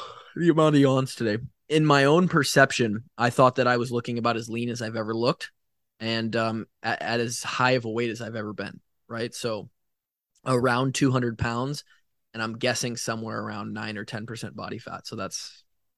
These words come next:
I, I'm really, really happy with that. Um, but we will get all, into all that in the specifics a little bit more later on, but I just wanted to update the audio journal here and anybody who decides to listen to it, that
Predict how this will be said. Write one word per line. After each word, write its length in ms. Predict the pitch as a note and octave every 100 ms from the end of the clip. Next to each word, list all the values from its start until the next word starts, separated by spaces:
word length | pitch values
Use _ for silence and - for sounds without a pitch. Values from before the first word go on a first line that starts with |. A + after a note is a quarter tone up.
| _
I, 200 | - E2+
I'm 180 | F#2 A2
really, 160 | G#2 F#2+
really 200 | G2 A2+
happy 260 | A2+ G#2
with 140 | G2 -
that. 180 | - - _ _ _ _ _ _
Um, 440 | A#2 A#2 A#2 A2+ A2+
but 180 | B2+ B2+
we 140 | D3
will 100 | D#3
get 140 | C#3+
all, 160 | C#3 C#3
into 380 | C3 C3 A#2+ B2
all 200 | A2+ A2
that 180 | A2 A2
in 40 |
the 120 | F#2+ G#2
specifics 500 | - G#2 A2+ G#2 -
a 60 |
little 160 | G2+ G2
bit 100 | -
more 380 | G2+ F#2+ F2+ - _ _ -
later 240 | F#2 G2+
on, 260 | C3+ C#3+ C#3
but 160 | A#2
I 60 | A2
just 180 | G2+ A#2
wanted 220 | A2 G2
to 320 | G2+ F#2+ F2+ -
update 460 | G2+ - G#2+ G2 -
the 560 | G#2 G2+ F#2+ F#2 G#2+ A2+ _
audio 400 | A2+ A2 A2 G#2
journal 380 | G2+ G#2+ G2+ G2
here 260 | A2 G#2 F#2+
and 100 | F#2+
anybody 300 | F#2 G2 F#2
who 100 | A2+
decides 440 | G2+ - F#2 -
to 100 | F#2+
listen 260 | G2 - E2
to 120 | G#2+
it, 140 | F2
that 260 | - D#2+ D2+